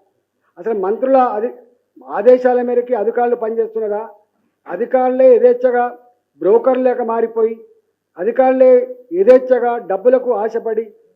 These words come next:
పేదల జీవితాలతో చెలగాట మారుతున్నారా, ఇవాళ అర్థం కాని పరిస్థితి. ఆ ప్రజలందరూ నిన్నగాక మొన్న నా దగ్గరికి వచ్చింది, ఏడ్చుకుంటూ వచ్చి,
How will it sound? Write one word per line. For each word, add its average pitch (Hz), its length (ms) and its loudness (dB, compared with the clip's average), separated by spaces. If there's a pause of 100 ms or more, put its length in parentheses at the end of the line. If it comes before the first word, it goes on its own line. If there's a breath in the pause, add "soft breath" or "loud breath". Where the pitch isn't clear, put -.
(160)
పేదల 226 300 2
జీవితాలతో 208 460 -4
చెలగాట 196 400 -6
మారుతున్నారా, 196 640 -8 (340)
ఇవాళ 180 400 -6 (400)
అర్థం 180 280 -6
కాని 226 180 -6
పరిస్థితి. 180 400 -12 (1080)
ఆ 185 40 -6
ప్రజలందరూ 240 500 -2
నిన్నగాక 226 440 -2
మొన్న 208 320 -4
నా 196 100 -4
దగ్గరికి 190 220 -10
వచ్చింది, - 300 -16 (720)
ఏడ్చుకుంటూ 202 340 -6
వచ్చి, 226 300 -10